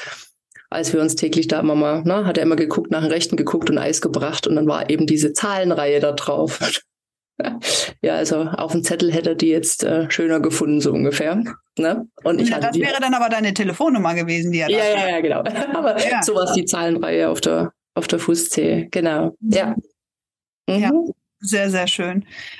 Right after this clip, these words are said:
Speaker 2: Also ich würde sagen, wenn jemand zugehört hat und so ein paar körperliche Herausforderungen hat, du kannst da mit einigem aufwarten. Wir haben ja einiges jetzt
Speaker 1: Mhm.
Speaker 2: aufgezählt. Ähm, du bist in jedem Fall eine Person,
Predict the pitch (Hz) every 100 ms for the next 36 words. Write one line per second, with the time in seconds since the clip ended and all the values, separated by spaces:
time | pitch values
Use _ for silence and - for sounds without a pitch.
0 | - 226 247 247 285 294 233 220 240 247
1 | 214 247 254 208 226 214 220 208 208 -
2 | 285 247 190 175 190 - 226 - 214 202
3 | 202 202 - 226 233 233 - 208 214 214
4 | 196 196 220 - - 185 190 190 196 214
5 | 214 233 220 214 208 - 185 208 208 208
6 | 196 247 - 185 185 185 202 190 185 180
7 | 190 196 190 165 156 160 190 196 - 175
8 | 180 240 - - - - _ 202 196 202
9 | 202 208 233 214 202 220 240 - 202 -
10 | 190 190 - 220 208 208 208 226 240 226